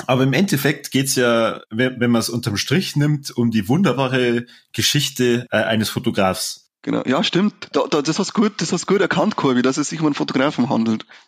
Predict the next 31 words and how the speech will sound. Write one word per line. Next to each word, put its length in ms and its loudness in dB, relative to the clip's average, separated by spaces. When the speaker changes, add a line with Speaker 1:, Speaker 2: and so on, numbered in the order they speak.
Speaker 2:
An 200 0
was 100 2
ist 140 -4
dir 40 -2
das 140 -4
aufgefallen? 360 0
Vielleicht 180 0
an 60 2
der 80 0
Kamera? 460 0
<laughs> 40 -8
Ähm. 500 0
Speaker 1:
Ja, 160 0
an 80 0
der 100 -2
Kamera. 540 2
Zwischen 360 0
den 140 2
ganzen, 580 0
äh, 380 2
Waffen 320 0
und 180 -2
Drogen 440 0
kommt 200 -2
ab 160 -2
und 100 0
zu 100 -2
einmal 320 2
eine 80 -2
Kamera 380 0
vor 340 -2